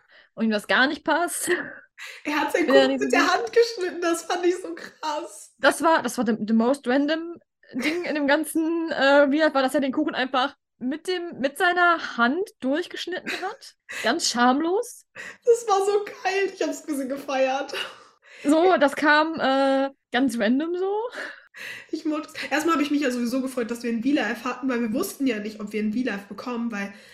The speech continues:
Speaker 2: irgendwie hatten wir ja nie so richtig die Info, wann Jin geht, bis auf jetzt heute. Aber ja, ich hab's sehr gefeiert.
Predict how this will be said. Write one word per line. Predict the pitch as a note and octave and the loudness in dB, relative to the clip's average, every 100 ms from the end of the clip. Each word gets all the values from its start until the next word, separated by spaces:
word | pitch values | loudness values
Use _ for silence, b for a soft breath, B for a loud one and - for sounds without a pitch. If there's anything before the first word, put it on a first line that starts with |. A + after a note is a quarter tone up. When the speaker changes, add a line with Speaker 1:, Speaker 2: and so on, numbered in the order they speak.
| B | B
Speaker 2:
irgendwie | A#3 B3+ B3 B3+ | 2 2 2 -2
hatten | C4+ B3+ | -4 -2
wir | A#3+ | -2
ja | A#3+ | 0
nie | B3+ | -2
so | B3 | -2
richtig | A#3 B3 B3 | -6 -8 -10
die | - | -8
Info, | A3 B3+ A3+ A3 G#3 | -6 -6 -6 -8 -6
wann | A3+ B3+ | -2 -2
Jin | A3 A3 A3+ G3+ | -2 -4 -4 -4
geht, | G#3+ G#3 B3+ - - | -4 -2 -4 -8 -12
bis | G3 F#3+ | -10 -10
auf | F#3+ | -10
jetzt | F#3+ - | -10 -10
heute. | G#3 G#3+ F#3 | -10 -10 -12
Aber | G3 G#3 F3 - _ | -12 -10 -12 -16 _
ja, | G#3 F3+ - | -10 -10 -10
ich | A3 | -10
hab's | A3+ - | -10 -10
sehr | G#3 | -12
gefeiert. | G3 G#3+ - G#3+ A3 C#4+ - | -12 -14 -16 -14 -12 -14 -18